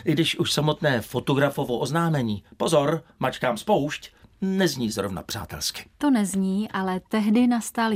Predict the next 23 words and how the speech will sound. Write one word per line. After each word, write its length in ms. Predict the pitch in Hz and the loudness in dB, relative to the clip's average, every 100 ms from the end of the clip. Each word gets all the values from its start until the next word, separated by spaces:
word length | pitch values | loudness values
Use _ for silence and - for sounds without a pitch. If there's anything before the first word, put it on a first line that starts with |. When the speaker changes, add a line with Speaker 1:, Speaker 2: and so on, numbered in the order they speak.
| 170 | 2
Speaker 2:
jiný 240 | 190 240 | 4 4
problém. 480 | 240 165 156 156 156 - - - | 4 -2 -2 -2 -4 -8 -14 0
Během 260 | 202 240 208 | 2 4 2
focení 580 | - - - 165 190 | -2 -8 -4 -2 -2
se 200 | 247 - | -2 -4
Lloydovi 520 | 175 147 147 156 175 240 | -2 0 -2 -2 -2 -2
dostala 400 | 226 - 247 180 | -2 -2 -2 0
do 140 | 170 | 0
rukou 300 | 190 202 196 | -2 2 0
bomba, 540 | 160 175 185 175 151 - - - - | 2 2 4 4 0 -4 -16 -18 -8
o 80 | 185 | 0
níž 220 | 202 226 | 2 2
si 260 | - - 147 | -2 -4 -2
myslel, 580 | 151 156 - 202 208 202 | -2 -4 -4 -2 -2 -2
že 120 | 185 | -2
je 220 | 185 180 | -2 -4
falešná, 720 | - 175 180 196 - 156 151 - - - - | -4 -4 -2 -2 -2 -2 -4 -6 -16 -10 -8
a 60 | |
připálil 720 | - - 220 233 233 247 262 | -6 -4 0 0 0 0 -2
si 200 | 254 - | -4 -2
jejím 420 | 269 233 185 156 147 | 0 2 2 0 0
doutnákem 760 | 156 - 190 185 180 190 185 180 | -2 -2 -4 -4 -4 -4 -4 -6
cigaretu. 680 | - 185 185 202 156 - | -6 -2 0 0 -2 -6